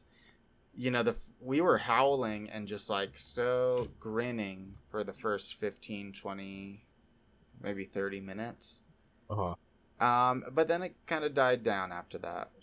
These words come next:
Speaker 1: And that's
Speaker 2: <laughs>
Speaker 1: kinda how the movie feels. Um, this is a two-hour-long movie, and I don't think it necessarily needs to be.
Speaker 2: Yeah.
Speaker 1: Um,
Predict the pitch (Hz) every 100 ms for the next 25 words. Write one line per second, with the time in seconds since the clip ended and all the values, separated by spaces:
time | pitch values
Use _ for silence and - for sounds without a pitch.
0 | - 151 113 110 110 107 - 117 104 110
1 | 107 101 101 104 98 101 104 117 135 -
2 | - - _ _ _ - 104 101 98 123
3 | 135 139 147 - 135 127 131 139 143 147
4 | 127 95 98 113 131 _ _ _ _ _
5 | _ _ _ _ - 113 110 - 110 117
6 | 110 127 117 107 - - 110 - 107 98
7 | 92 92 98 - 131 127 135 - _ _
8 | _ _ _ _ _ _ _ _ - _
9 | _ 104 98 95 92 90